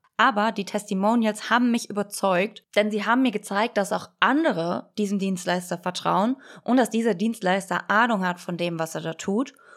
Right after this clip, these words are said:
Und das Angebot selbst hat mich auch überzeugt, denn ich habe mehr bekommen, als ich bei Konkurrenzanbietern bekommen hätte. Das kommt natürlich auch noch dazu, wenn die Scammy-Angebote vom Markt verschwinden, weil ihnen keiner mehr traut,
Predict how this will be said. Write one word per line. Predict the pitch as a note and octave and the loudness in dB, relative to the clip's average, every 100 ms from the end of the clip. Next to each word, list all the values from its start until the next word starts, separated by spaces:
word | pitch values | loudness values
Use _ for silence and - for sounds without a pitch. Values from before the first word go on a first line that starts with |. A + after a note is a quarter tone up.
| _ | _
Und | - C4+ D4 - | 2 2 2 -4
das | - | -6
Angebot | - A#3+ C4 A3 A3 | -2 -2 -2 -4 0
selbst | G3+ F#3+ G#3+ - - | 2 4 2 -2 -2
hat | G3+ | -2
mich | G3+ F#3 | -2 0
auch | G#3+ | -2
überzeugt, | G3 F3 - E3+ G3+ G3 | -2 -4 -2 -2 0 -2
denn | F3+ | -2
ich | F#3 | -4
habe | F#3+ | -2
mehr | G3 G#3+ | 2 2
bekommen, | A3+ - G3 G3 G#3 | 2 0 0 0 0
als | G#3 G#3 | 0 0
ich | - | 0
bei | F#3 | -2
Konkurrenzanbietern | F#3 F#3+ F3+ F3+ A3 F3 F3 D#3+ D#3+ | 0 -2 0 0 0 -4 -4 -4 -6
bekommen | D#3 D3+ | -6 -8
hätte. | E3+ - - - _ _ - | -8 -10 -14 -16 _ _ -4
Das | G#3+ | -2
kommt | A#3 C#4 | 0 0
natürlich | - - C4 G#3+ A3+ | 0 0 0 2 0
auch | A3+ | 0
noch | A3 | 0
dazu, | F#3 F3+ - A#3+ F#3+ A#3+ F4+ _ - | -2 -4 -2 0 2 0 -4 _ -2
wenn | A3+ | 2
die | A3 | 0
Scammy-Angebote | G#3+ A#3+ B3+ A3+ D#3+ G#3+ G#3 E3+ F3 F#3 G#3 | 0 2 2 2 0 0 -2 -4 -4 -4 -4
vom | F#3 F3+ | -4 -2
Markt | F#3+ G3+ G#3 | -2 -4 -6
verschwinden, | F3 - F#3 G#3+ B3+ F3+ G3 B3 | -8 -6 -2 -2 -2 -2 -4 -4
weil | - F3+ | -2 0
ihnen | F#3 | -2
keiner | F3+ G3+ A3 | -2 -2 0
mehr | F#3 F3 | -2 -6
traut, | - G#3+ G3+ G#3 D#4 | -2 0 2 2 -2